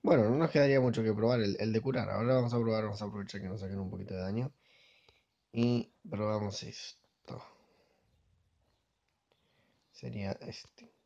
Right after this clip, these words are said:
Bueno, sí cura a todos los aliados, así que yo creo que dentro de todo está bastante bien. Le voy a terminar dejando esa build porque me parece que, que va. La de energía, pues ya dirán ustedes si es que quieren dejarle la,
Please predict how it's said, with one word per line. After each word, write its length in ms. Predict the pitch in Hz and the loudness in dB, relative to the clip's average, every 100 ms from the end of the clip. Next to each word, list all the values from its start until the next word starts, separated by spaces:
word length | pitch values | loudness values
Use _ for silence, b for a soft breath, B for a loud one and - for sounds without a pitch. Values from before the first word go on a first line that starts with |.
| _ _ _ _ _ _ _ _ _ _ _ _ _ _ _ _ _ - | _ _ _ _ _ _ _ _ _ _ _ _ _ _ _ _ _ -4
Bueno, 260 | 113 104 | -4 -2
sí 160 | 110 165 | -2 0
cura 220 | 156 120 | 6 8
a 40 | |
todos 220 | 104 110 113 | 8 6 4
los 160 | 110 | 4
aliados, 320 | 120 143 180 | 4 6 4
así 160 | 165 135 | 2 0
que 100 | 320 | 0
yo 60 | - | 4
creo 140 | - | 6
que 80 | 143 | 6
dentro 260 | 131 123 | 6 4
de 60 | 120 | 2
todo 100 | 139 | 2
está 160 | 127 117 | 2 2
bastante 320 | 101 110 101 | 2 -2 -2
bien. 160 | 92 | -4
Le 80 | 92 | -2
voy 80 | 117 | 0
a 20 | |
terminar 320 | 123 127 120 | 2 4 4
dejando 300 | 110 110 110 | 2 2 2
esa 160 | 107 110 | 2 0
build 200 | 110 117 | 2 2
porque 200 | 123 110 | 2 0
me 100 | 107 | 0
parece 320 | 104 117 139 | 0 0 2
que, 220 | 120 101 - _ _ _ _ _ | 2 0 -2 _ _ _ _ _
que 100 | 127 | 0
va. 220 | 98 - _ b b b b b b b b b - | 0 -2 _ b b b b b b b b b -4
La 180 | 123 | 4
de 60 | 120 | 6
energía, 680 | 117 110 107 139 139 139 127 | 6 4 4 6 8 8 6
pues 220 | 120 113 | 4 2
ya 80 | 113 | 2
dirán 220 | 113 110 | 2 0
ustedes 360 | 107 113 117 113 | -2 2 2 2
si 80 | |
es 60 | 107 | -6
que 140 | 104 | -10
quieren 260 | - 101 98 | -10 -4 -2
dejarle 440 | 101 - 107 98 | -4 -2 -2 -2
la, 460 | 95 98 98 107 110 | -2 -2 -2 -4 -6